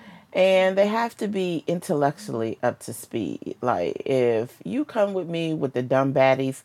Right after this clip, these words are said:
I, I can't, I can't get down with that. So we have to be able to have interesting conversations. You have to be able to stimulate my mind. You know, I just want a partner who appreciates my intelligence.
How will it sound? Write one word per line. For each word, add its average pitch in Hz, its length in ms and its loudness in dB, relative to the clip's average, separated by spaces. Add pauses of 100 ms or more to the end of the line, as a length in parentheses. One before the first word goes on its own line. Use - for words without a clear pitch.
(560)
I, 240 260 2
I 220 140 2
can't, 156 440 -6
I 165 80 -8
can't 127 300 -6
get 120 160 -6
down 98 360 -6
with 110 120 -12
that. - 300 -10 (480)
So 190 180 6
we 226 120 2
have 226 220 4
to 202 80 -4
be 185 180 2
able 165 300 4
to 165 120 -4
have 143 260 0
interesting 175 560 -4
conversations. 131 1040 -4 (320)
You 190 120 2
have 190 80 2
to - 80 -12
be 165 100 2
able 143 160 2
to - 100 -14
stimulate 147 640 0
my 127 160 -2
mind. 120 520 -4
You 151 120 0
know, 131 240 0 (120)
I 190 80 2
just 202 180 -4
want 165 160 2
a 139 60 2
partner 131 500 -2 (300)
who 143 120 2
appreciates 139 800 -4
my 120 200 -4
intelligence. 113 960 -10